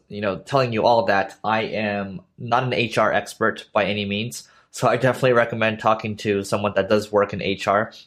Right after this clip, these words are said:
that understands, um, under-, just understands the legalities and all the, just all the information surrounding it in general. So,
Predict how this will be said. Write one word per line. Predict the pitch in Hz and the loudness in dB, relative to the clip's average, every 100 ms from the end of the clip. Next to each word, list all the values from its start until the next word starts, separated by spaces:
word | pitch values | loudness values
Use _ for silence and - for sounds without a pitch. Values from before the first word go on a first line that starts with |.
| - | -2
that | 104 | 0
understands, | 107 104 104 107 95 98 - | 2 0 0 0 0 -2 -4
um, | 92 92 82 62 - _ - - | -2 0 -2 -8 -16 _ -20 -10
under-, | 101 117 - | -4 -4 -6
just | 107 117 | -8 -8
understands | - 113 107 113 107 | -2 -2 0 0 2
the | 110 101 98 | 2 2 2
legalities | 98 110 113 110 110 107 107 | 0 0 2 2 2 0 0
and | 98 101 | -2 0
all | 104 | 2
the, | 104 101 98 - - - - | 4 2 2 -6 -20 -20 -18
just | - 143 | -6 2
all | 139 | 4
the | 127 | 2
information | 117 113 110 107 107 101 | 0 -2 -2 -2 -6 -8
surrounding | 104 98 95 92 92 | -2 0 0 -2 -6
it | |
in | 95 98 | -6 -4
general. | 98 95 90 76 - | -2 -2 -2 -4 -4
So, | - 107 98 | 0 2 0